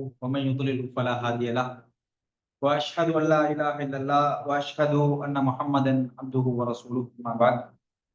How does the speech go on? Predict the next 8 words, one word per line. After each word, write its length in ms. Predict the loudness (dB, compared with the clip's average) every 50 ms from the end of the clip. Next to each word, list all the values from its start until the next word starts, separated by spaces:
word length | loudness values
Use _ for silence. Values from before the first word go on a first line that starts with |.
| _ _ _ _ _ _
சர்வ 480 | -2 2 4 4 6 6 6 4 4 2
புகழும் 300 | 2 2 4 4 4 2
புகழ்ச்சியும் 760 | 0 -2 -2 -2 -2 -2 -2 -2 -2 -2 -4 -6 -10 -10 _
வல்ல 220 | -2 0 0 2
ரப்புல் 260 | 2 2 2 2 2
ஆலமீன் 440 | 2 2 0 0 2 0 0 0 -2 -4
அல்லாஹ் 340 | -4 -2 -2 -2 -2 -2
ஒருவனுக்கே 420 | -4 -6 -6 -6 -8 -8 -8 -6